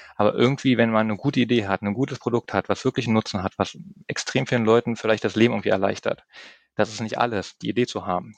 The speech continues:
Das Wichtige ist, es auch irgendwie an den Mann zu bringen oder, oder, oder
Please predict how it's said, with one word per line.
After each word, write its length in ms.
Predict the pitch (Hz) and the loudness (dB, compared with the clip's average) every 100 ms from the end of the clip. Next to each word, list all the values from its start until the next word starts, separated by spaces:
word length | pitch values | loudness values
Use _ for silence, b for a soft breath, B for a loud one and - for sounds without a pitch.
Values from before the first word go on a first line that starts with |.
| - | -6
Das 180 | 107 - | -4 -2
Wichtige 320 | 107 - 113 | -4 0 4
ist, 200 | 110 - | 4 4
es 80 | 110 | -2
auch 200 | 110 - | -2 -2
irgendwie 180 | - 104 | -4 0
an 80 | 104 | 0
den 80 | 98 | 2
Mann 160 | 127 | 0
zu 140 | - 98 | 0 -4
bringen 280 | 98 95 104 | -2 -2 0
oder, 300 | 101 95 110 | 2 2 2
oder, 300 | 98 98 - B B B | 0 0 -2 B B B
oder 360 | 117 101 101 | -6 0 0